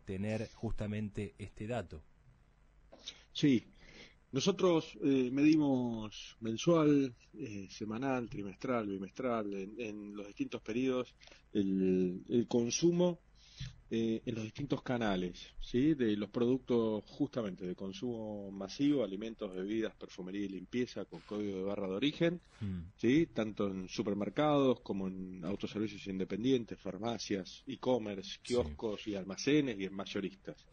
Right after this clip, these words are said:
Speaker 1: Mm.
Speaker 2: Eh, <clears throat> la realidad es, la caída, bueno,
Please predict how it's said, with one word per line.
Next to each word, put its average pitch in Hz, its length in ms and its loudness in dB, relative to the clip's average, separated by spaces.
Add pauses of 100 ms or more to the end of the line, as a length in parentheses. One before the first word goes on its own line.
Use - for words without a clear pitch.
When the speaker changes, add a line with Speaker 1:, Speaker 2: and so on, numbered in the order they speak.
(160)
Speaker 1:
Mm. 95 60 -4 (580)
Speaker 2:
Eh, 120 580 6 (180)
<clears throat> - 1080 0
la 113 80 -6
realidad 123 440 6
es, 123 340 4 (640)
la 101 160 2
caída, 107 1160 4 (100)
bueno, 107 180 0